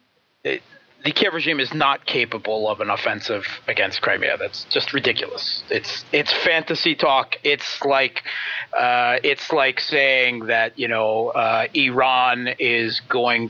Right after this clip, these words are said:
to invade Miami Beach, right? I mean, <laughs> it's, it's,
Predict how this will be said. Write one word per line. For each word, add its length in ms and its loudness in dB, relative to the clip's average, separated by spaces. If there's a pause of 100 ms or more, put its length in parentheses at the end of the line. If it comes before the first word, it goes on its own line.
(100)
to 500 0
invade 720 0
Miami 360 0
Beach, 440 0 (240)
right? 300 0
I 80 2
mean, 140 0 (100)
<laughs> 120 -2
it's, 320 -4
it's, 400 -2